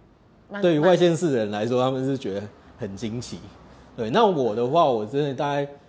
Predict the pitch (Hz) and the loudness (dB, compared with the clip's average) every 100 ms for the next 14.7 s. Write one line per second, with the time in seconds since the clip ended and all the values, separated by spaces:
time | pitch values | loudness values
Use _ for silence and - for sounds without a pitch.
0 | _ _ 143 147 151 139 113 131 147 143 | _ _ -4 -2 2 0 0 -4 -2 -4
1 | - 101 90 98 95 92 117 110 98 - | -4 -10 -8 -10 -12 -12 -10 -8 -10 -16
2 | _ _ _ _ 98 101 120 107 95 98 | _ _ _ _ -12 -6 -4 -4 -8 -12
3 | - _ _ - 175 127 - 131 147 147 | -18 _ _ -6 -6 -6 -6 -2 0 0
4 | 104 117 123 117 107 101 98 113 107 98 | -2 -6 -4 -4 -6 -8 -10 -10 -12 -12
5 | - 123 95 92 92 95 95 - - - | -14 -14 -12 -14 -12 -14 -14 -18 -20 -18
6 | 62 - - _ _ - 127 123 165 120 | -18 -20 -20 _ _ -16 -8 -2 -2 -2
7 | 147 143 135 127 - - 95 90 98 104 | -4 -2 -2 -4 -14 -16 -14 -12 -12 -14
8 | 101 92 101 101 98 123 135 131 127 131 | -14 -16 -16 -16 -12 -6 -6 -6 -6 -8
9 | 127 - - - - 160 151 160 160 151 | -10 -16 -20 -18 -4 -2 -2 -2 0 0
10 | 143 135 127 127 - - - - - - | -2 -2 -6 -10 -20 -20 -20 -20 -20 -20
11 | - - - 185 - 117 113 95 98 101 | -20 -20 -8 -6 -6 -8 -6 -8 -6 -8
12 | 117 98 101 101 95 92 104 101 117 131 | -10 -12 -12 -12 -12 -12 -14 -12 -10 -8
13 | 170 - 156 165 165 170 185 185 220 180 | -10 -8 -8 -6 -6 -6 -4 0 2 2
14 | 143 143 147 165 143 101 | 2 0 -2 -2 -4 -6